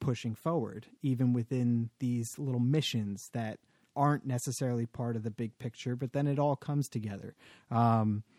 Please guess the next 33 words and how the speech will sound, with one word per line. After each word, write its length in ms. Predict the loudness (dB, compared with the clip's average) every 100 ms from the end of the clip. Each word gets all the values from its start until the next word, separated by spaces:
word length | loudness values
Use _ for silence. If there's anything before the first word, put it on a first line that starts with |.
| _ 0
there 240 | 4 4
definitely, 720 | 4 2 4 4 6 6 4 0 _ _ _ _ _ _ _ -2
yeah, 260 | 2 2 -2 0
there 140 | 0
definitely 380 | 2 0 2 2
were, 320 | 2 0 0 -6 _ -12
uh, 380 | -8 -6 -6 -10 -12 -8
ups 240 | -8 0
and 100 | 0
downs 340 | 0 -2 -2 -2
in, 380 | -2 0 -2 -6 _ -10
uh, 380 | -8 -8 -10 -10
in 360 | -4 -2 -2 -6 -10
tone 420 | -8 -6 -4 -4
and, 260 | -4 -6 -6
and 180 | -8 -8
some 200 | -6 -6
other 160 | -8
things, 320 | -10 -10 -6
and 80 | -4
we'll 100 | -4
get 160 | -6 -8
to 100 | -10
that. 200 | -10 -8 -4
But 160 | -2
as 160 | -2 -2
far 180 | 0 -2
as 140 | -4
favorite 500 | -6 -4 -2 -2 0
moments, 640 | 2 4 2 0 -6 -14 -20 -10
uh, 380 | -4 -4 -4 -8 -14 _ _ _ 0
I, 320 | 4 4 2 -2 -16 -20 -20 -10 -8 -8 -12 0
whew, 260 | 4 4